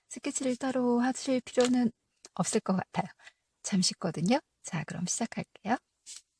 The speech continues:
먼저 엽서를 그려줍니다. 아, 엽서 봉투죠?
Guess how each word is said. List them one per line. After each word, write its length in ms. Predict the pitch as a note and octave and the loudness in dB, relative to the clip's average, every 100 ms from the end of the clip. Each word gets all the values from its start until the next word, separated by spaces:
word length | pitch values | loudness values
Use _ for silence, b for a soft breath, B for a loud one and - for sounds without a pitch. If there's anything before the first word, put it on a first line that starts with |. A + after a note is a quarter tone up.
| _ _ _ - - - _ _ _ _ - - - | _ _ _ -18 -16 -18 _ _ _ _ -20 -12 0
먼저 280 | G3 G#3+ | 2 4
엽서를 460 | F#3 E3 - A#3+ A#3+ | 4 4 2 4 4
그려줍니다. 640 | F#3+ E3 F3 - - - C#4 _ _ _ _ _ _ _ _ _ _ _ G3 | 4 -2 -4 -6 -4 0 0 _ _ _ _ _ _ _ _ _ _ _ 2
아, 120 | F3+ F#3 | 2 2
엽서 240 | - B3+ | 4 4
봉투죠? 500 | - F#3 F#3 F3 | 4 2 2 -2